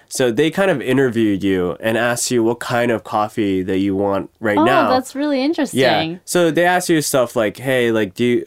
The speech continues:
Speaker 1: are, are you usually, like, a black coffee drinker, or are you
Speaker 2: Mm.
Speaker 1: more, like, by the way, there is only black coffee here. There's no
Speaker 2: Okay.
Speaker 1: lattes, there's no milk, there's no sugar.
Speaker 2: Just
Speaker 1: It's just
Speaker 2: pure.
Speaker 1: pure coffee."
Speaker 2: Yeah.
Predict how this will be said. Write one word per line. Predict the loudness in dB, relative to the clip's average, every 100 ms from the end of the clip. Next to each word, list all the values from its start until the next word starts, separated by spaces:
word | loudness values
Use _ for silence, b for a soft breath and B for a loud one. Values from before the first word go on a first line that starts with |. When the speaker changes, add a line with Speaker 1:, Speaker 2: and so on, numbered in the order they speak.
| -2
Speaker 1:
are, | -2
are | 0 0
you | 2 2
usually, | 2 0 0 2
like, | 0 0
a | -4
black | -2 0 0 -4
coffee | -2 -2 -2 -4
drinker, | -2 -4 -4 -4 -4
or | -2 0
are |
you | 0 0
Speaker 2:
Mm. | 0
Speaker 1:
more, | -2 -2 -6
like, | -4 -4 -6 B B
by | -2 2
the | 2
way, | 4 2 0 -6
there | 0 2 2
is | 0 -2
only | 0 2 2
black | 2 0 0
coffee | 0 0 0 0
here. | 0 -2 -4
There's | 0 4
no | 4
Speaker 2:
Okay. | 4
Speaker 1:
lattes, | 4 2 2 2 2 2
there's | 0 2
no | 2 2
milk, | 2 2 0
there's | -2 0
no | 0 0
sugar. | 0 -2 0
Speaker 2:
Just | 0 0
Speaker 1:
It's | 0
just | -2 0
Speaker 2:
pure. | 0 2 0 0
Speaker 1:
pure | 0 0
coffee." | 0 0 0 0
Speaker 2:
Yeah. | 0 2 0 -2 -4